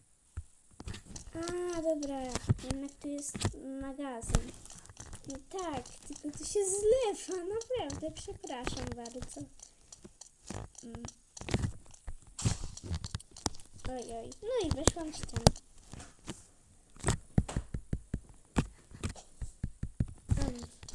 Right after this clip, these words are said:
muszę chyba jeszcze raz. Mm.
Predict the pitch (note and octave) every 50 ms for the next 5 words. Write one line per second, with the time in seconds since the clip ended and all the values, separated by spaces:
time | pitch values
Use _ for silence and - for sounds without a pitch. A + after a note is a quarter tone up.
0 | B3 B3+ C4+ - - C4+ C4 - C#4 B3 - A#3+ B3 B3 B3+ - - - - B3+
1 | - B3 B3 C#4 D#4+ - - - - - - - - - - - - - - -
2 | - - - - - - - E4 D#4+ D#4+ D#4+ D#4+ D#4+ - - - - - - -
3 | - - - - - - - - - - - - - - - - - - - -
4 | - - - - - - - - F2+ - - - - - - - B2 G2+ E2+ -
5 | - - - - B3 B3 B3